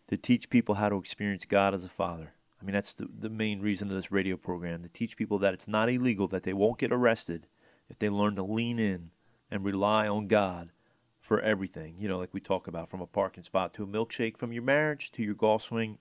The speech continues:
everything in between. Me and you, I know we have the same philosophy. We wanna teach people how to enjoy God,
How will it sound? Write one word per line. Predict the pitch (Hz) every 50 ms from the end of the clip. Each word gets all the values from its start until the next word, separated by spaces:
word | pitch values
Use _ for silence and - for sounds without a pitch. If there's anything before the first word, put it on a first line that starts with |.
| _ _
everything | 123 139 151 143 143 139 131
in | 131 123 120 110
between. | 110 104 - - 113 107 104 104 101 101 - - - - - - - - _ _ _ -
Me | 117 131 135
and | 127 131
you, | 139 135 113
I | 107 110
know | 110 113 123 123 113 107
we | 101 104 104
have | 104 98
the | 98 92
same | - - 107 104 101
philosophy. | - 101 101 101 104 101 - - 98 95
We | 95 98
wanna | 101 101 95
teach | - - - 113 107 - -
people | - 98 87 - 87 90 87 - _ _ - - _ _ _ _ _
how | - 117 110
to | 101 98
enjoy | 98 98 98 - 131 147 190 208
God, | - - 90 87 87 82 80